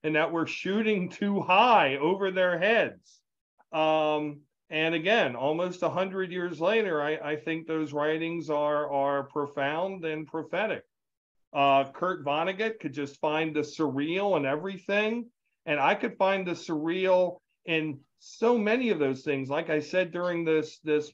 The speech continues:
this podcast, about how many things repeat themselves and how we keep feeling doomed to keep repeating history. It's ridiculous. And then last, Tim Russert,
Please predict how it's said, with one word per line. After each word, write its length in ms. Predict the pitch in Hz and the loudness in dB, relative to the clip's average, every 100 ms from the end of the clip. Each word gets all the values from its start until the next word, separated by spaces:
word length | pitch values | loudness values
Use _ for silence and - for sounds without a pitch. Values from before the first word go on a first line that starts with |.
| _ | _
this 260 | 151 139 - | -2 -2 -4
podcast, 680 | - 269 233 170 135 127 - _ _ _ _ - | 0 0 0 -2 -2 -4 -8 _ _ _ _ -4
about 380 | 156 165 151 | 2 2 2
how 220 | - 220 233 | -2 -2 0
many 320 | 226 208 185 | 0 0 -4
things 360 | - 202 185 | -2 -2 -2
repeat 580 | 151 151 - - 262 269 | 0 -2 -2 -2 -2 0
themselves 840 | 190 147 131 135 113 90 - _ _ _ _ | -2 -2 -2 0 0 -2 -8 _ _ _ _
and 140 | 165 156 | -4 -2
how 200 | 190 196 | 0 0
we 240 | 185 175 | 0 -6
keep 440 | - - 294 285 - | -10 0 2 2 -4
feeling 580 | 185 170 160 151 151 - _ _ - | -2 0 2 0 -2 -8 _ _ 0
doomed 500 | 330 311 175 110 - _ | 2 4 4 0 -8 _
to 80 | 262 | -6
keep 380 | - 349 339 330 | 2 6 6 4
repeating 640 | 196 190 311 285 233 208 | 0 6 8 8 6 4
history. 680 | 254 311 - - 156 117 85 - _ _ _ | 6 6 4 0 2 0 -4 -16 _ _ _
It's 260 | 196 214 - | -4 -4 -4
ridiculous. 840 | 233 285 294 - 127 90 - - _ _ _ _ 180 | 0 4 4 2 0 0 -6 -20 _ _ _ _ 0
And 180 | 175 | 2
then 460 | 185 180 175 170 165 | 4 4 4 2 -2
last, 540 | 160 185 208 214 - | 0 2 4 0 -4
Tim 200 | - 208 | 0 0
Russert, 460 | 180 160 143 - 90 | 4 2 2 -2 -14